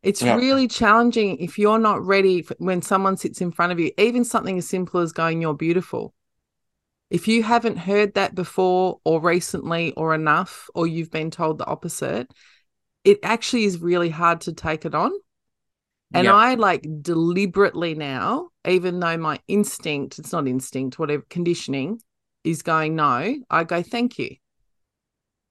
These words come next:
Speaker 2: Right.
Speaker 1: 'Cause I think if I keep doing that, and that's, this has worked, if I keep doing that, I'll believe it eventually.
Speaker 2: Exactly. And that's good. That can only
Speaker 1: Yeah.
Speaker 2: be a good thing.
Speaker 1: The
Speaker 2: 'Cause of
Speaker 1: feeling
Speaker 2: course.
Speaker 1: doesn't always come first. The behavior sometimes has to come first before the feeling.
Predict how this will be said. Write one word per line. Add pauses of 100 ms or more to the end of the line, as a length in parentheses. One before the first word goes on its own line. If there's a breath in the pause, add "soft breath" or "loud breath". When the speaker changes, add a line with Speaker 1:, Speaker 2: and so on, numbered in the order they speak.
(260)
Speaker 2:
Right.
Speaker 1:
'Cause
I
think
if
I
keep
doing
that,
and
that's,
this
has
worked,
if
I
keep
doing
that,
I'll
believe
it
eventually. (1300)
Speaker 2:
Exactly.
And
that's
good. (120)
That
can
only
Speaker 1:
Yeah.
Speaker 2:
be
a
good
thing. (380)
Speaker 1:
The
Speaker 2:
'Cause
of
Speaker 1:
feeling
Speaker 2:
course.
Speaker 1:
doesn't
always
come
first.
The
behavior
sometimes
has
to
come
first
before
the
feeling.